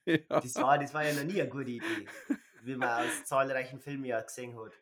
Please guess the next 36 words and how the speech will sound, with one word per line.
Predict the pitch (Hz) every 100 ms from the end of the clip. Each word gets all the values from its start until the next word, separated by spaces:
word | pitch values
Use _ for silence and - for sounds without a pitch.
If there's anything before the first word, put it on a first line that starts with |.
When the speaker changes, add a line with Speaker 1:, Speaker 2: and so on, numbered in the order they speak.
| _
Speaker 2:
Aber | - 117 123
ich | 127
Speaker 1:
Ja. | 147
Speaker 2:
versteh | 151 147
dich | 143 117
schon, | - 107
ja. | 107 120 117
Speaker 1:
Das, | 135 -
das | 139 -
hab | 151
ich | 185
mir | 185
jetzt, | -
es | 107 147 - - - _ -
kam | 151 180
mir | 160
jetzt | 131
einfach | 120 123 123
so, | 127 120 117
gibt's | 185 - -
eigentlich | - 151 143
in | 151 135
einem | 110 123 117 110
Film, | - - 139 185 208 214 277 285 _ _ _ _ _
in, | - 117 - _ _ _ _
weiß | - 123
nicht, | 123 113
in | 92
einem | 123 131
Filmuniversum, | - 180 170 151 147 123 135 226 196 190 185 - 220 -
also | 120 - _ _ _ _ _ _
in, | 143 139
in | 143 160
der |
Fiktivität | 151 185 - - 214 170 160 139 170 311 - _ _ _ _
nicht | - 147 151